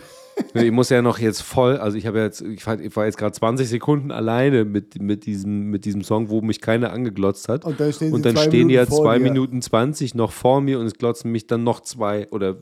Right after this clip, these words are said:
Speaker 2: zwei Paar Augen mehr an.
Speaker 1: Ja.
Speaker 2: Ne, wo, wo, wo ich dachte, die schreiten jetzt entspannt rein. Nein, die kommen natürlich
Speaker 1: Ja.
Speaker 2: gejoggt. Die kommen natürlich gejoggt.
Speaker 1: Ja.
Speaker 2: Und dann siehst du dann deine Frau und hast das vorher auch gar nicht in diesem Ensemble mit Kleid und, äh, Make-up und weiß ich nicht was gesehen und musst dich ja wirklich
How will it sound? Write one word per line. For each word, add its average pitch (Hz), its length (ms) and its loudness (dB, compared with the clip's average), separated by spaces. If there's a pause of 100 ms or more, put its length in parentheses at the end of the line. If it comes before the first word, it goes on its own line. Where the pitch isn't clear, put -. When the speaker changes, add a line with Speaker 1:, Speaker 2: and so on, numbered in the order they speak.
Speaker 2:
zwei 107 240 -4
Paar 107 300 0
Augen 104 360 0
mehr 120 340 0
an. 101 320 -4
Speaker 1:
Ja. 107 220 -10 (140)
Speaker 2:
Ne, 131 200 2
wo, 117 160 0
wo, 90 260 -8
wo 101 60 -4
ich 104 120 -6
dachte, 104 160 -4
die 104 120 -6
schreiten 113 580 0
jetzt 104 180 -2
entspannt 95 460 -6
rein. 101 260 0
Nein, 82 160 -4
die 92 80 -8
kommen 113 200 -6
natürlich 104 360 -4
Speaker 1:
Ja. 95 80 -4
Speaker 2:
gejoggt. 104 460 -2 (340)
Die 101 60 -10
kommen 98 200 -6
natürlich 101 280 -6
gejoggt. 95 480 -2 (140)
Speaker 1:
Ja. 107 300 -8
Speaker 2:
Und 98 120 -8
dann 95 280 0 (520)
siehst 139 320 -2
du 117 60 2
dann 104 160 4
deine 92 200 2
Frau 123 420 2
und 101 100 -4
hast 110 180 -6
das 101 140 -6
vorher 110 400 0
auch 92 120 -2
gar 95 140 0
nicht 98 140 -4
in 98 120 -6
diesem 98 360 -4
Ensemble 104 520 0
mit 92 180 -4
Kleid 110 340 2
und, 85 380 -8
äh, 87 460 -4
Make-up 98 500 0
und 87 280 -6
weiß 95 160 0
ich 95 60 -2
nicht 92 140 -4
was 95 160 -2
gesehen 92 300 0
und 85 80 -6
musst 98 260 -4
dich 101 140 -10
ja 92 140 -2
wirklich 107 360 -2